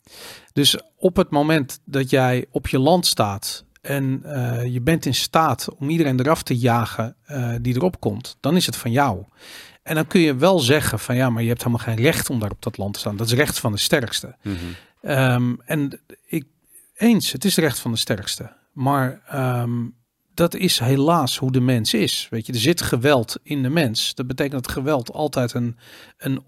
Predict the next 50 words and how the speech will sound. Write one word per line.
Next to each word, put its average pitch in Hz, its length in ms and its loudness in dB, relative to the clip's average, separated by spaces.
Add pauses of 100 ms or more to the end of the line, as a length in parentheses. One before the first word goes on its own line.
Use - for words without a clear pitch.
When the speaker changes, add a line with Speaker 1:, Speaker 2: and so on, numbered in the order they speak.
Speaker 1:
optie 190 340 2
is 117 80 2
of 107 80 -4
een - 60 -2
argument 156 520 2
is 117 100 0
waar 110 120 0
je 120 60 4
rekening 135 360 2
mee 110 120 -2
moet 104 160 -8
houden. 87 280 -12 (420)
Nou, 143 280 2
en 143 320 -4 (220)
Speaker 2:
Ja, 113 80 -2
maar 107 120 4
die, 117 200 0 (180)
die, 107 380 -4 (200)
dat 110 200 -8
bedoel, 104 140 -8
dat 101 80 -4
is 92 60 -8
een 98 100 -6
dooddoener. 95 440 -2
Want 92 120 -8
dat 101 140 -6
is 107 140 -6
dus, - 420 -8
het - 180 -8
is 107 120 -4
altijd 107 540 0
de, 101 280 -4
de 101 260 -2
we-, 98 120 -8 (100)
red-, 98 340 -4
de, 101 140 -14
hoe 104 80 -12
heet 101 100 -6
dat? 131 160 -12
De 104 80 -6
wet 101 180 0
van 101 120 -8
de 98 60 -6
sterkste. 90 360 -6
Speaker 1:
Maar 156 100 4
da-, 208 80 4
maar 170 140 2
daarom 190 240 2
heb 175 100 4
ik, 170 100 4